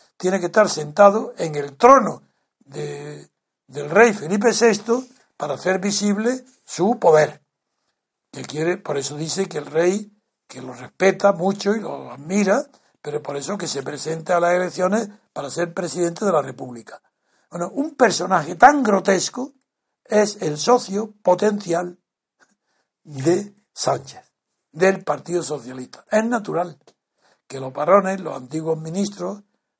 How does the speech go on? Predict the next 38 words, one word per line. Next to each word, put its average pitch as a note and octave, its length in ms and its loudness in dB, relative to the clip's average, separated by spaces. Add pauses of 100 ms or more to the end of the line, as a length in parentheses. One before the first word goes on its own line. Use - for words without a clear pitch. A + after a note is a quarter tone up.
de C3 160 -16
Felipe C#3+ 400 -14
González, F3 580 -4
incluso C#3 440 -8
de B2 120 -14
Zapatero, - 640 -2 (560)
Zapatero, B3 600 -4 (260)
estén G3 420 -4
asustados G3+ 800 2 (380)
sabiendo G3 640 -2
que - 100 -6
si - 160 -2
esto F3+ 220 -2
saliera G3 380 4
adelante G#3 520 4 (340)
es E3+ 280 -2
el B3 80 2
hundimiento G3+ 580 -2
del G#3+ 140 2
psoe B3 300 4
para E3 300 -2
cien A3 320 4
años. A#3 400 2 (600)
Ya F3 160 4
no A#3 100 6
levantaría A3+ 460 4
cabeza A3 380 2
jamás, G3+ 400 -2 (800)
porque D#3+ 260 -8
el D3+ 80 -8
fracaso F#3 540 -2
de F#3+ 100 0
Podemos G#3 380 -4
está A#3 180 -8
cantado G3+ 380 -2
a - 40 -4
la - 80 -10
vista. - 380 -16